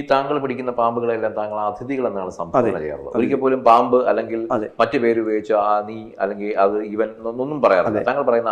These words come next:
Speaker 1: അതിഥികൾ
Speaker 2: അതെ.
Speaker 1: എന്നാണ്. എന്താണ് അതിൻ്റെ പിന്നിലുള്ളത്?
Speaker 2: അത് കാരണം നമ്മൾ യഥാർത്ഥത്തിൽ നമ്മളെല്ലാവരും ഇവിടുത്തെ താമസക്കാരാണ്. അപ്പോൾ നമ്മുടെ വീട്ടിലേക്ക് കടന്നു വരുന്നവരാണ്. നമ്മളെ വീട്ടിലേക്ക് ഒരു ബന്ധു കടന്നു വരുമ്പോൾ നമ്മൾ അതിഥി എന്ന് പറയാറുണ്ട്,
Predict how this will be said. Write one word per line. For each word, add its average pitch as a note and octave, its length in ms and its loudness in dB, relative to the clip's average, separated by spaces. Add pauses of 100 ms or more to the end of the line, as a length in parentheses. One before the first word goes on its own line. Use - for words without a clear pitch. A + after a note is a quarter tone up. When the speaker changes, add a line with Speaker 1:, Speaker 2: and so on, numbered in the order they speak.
Speaker 1:
അതിഥികൾ G#2+ 320 -4
Speaker 2:
അതെ. G2+ 140 -2
Speaker 1:
എന്നാണ്. D2+ 200 -16 (240)
എന്താണ് C3 260 4
അതിൻ്റെ G#2 220 0
പിന്നിലുള്ളത്? F2 340 -4
Speaker 2:
അത് C3+ 160 4
കാരണം C#3+ 340 2
നമ്മൾ C#3 240 2 (120)
യഥാർത്ഥത്തിൽ C3+ 500 0
നമ്മളെല്ലാവരും C3 460 0
ഇവിടുത്തെ B2 240 -2 (100)
താമസക്കാരാണ്. G#2 560 -4 (280)
അപ്പോൾ B2 180 -4
നമ്മുടെ C3 320 0
വീട്ടിലേക്ക് B2+ 520 -4
കടന്നു A2+ 300 2
വരുന്നവരാണ്. G2+ 380 -4
നമ്മളെ C3 200 0
വീട്ടിലേക്ക് B2 300 -4
ഒരു B2 120 -2
ബന്ധു B2 220 0
കടന്നു A#2 180 0
വരുമ്പോൾ A#2 180 -4
നമ്മൾ A2 160 0
അതിഥി G#2 240 -2
എന്ന് G#2 140 -2
പറയാറുണ്ട്, G2+ 360 -12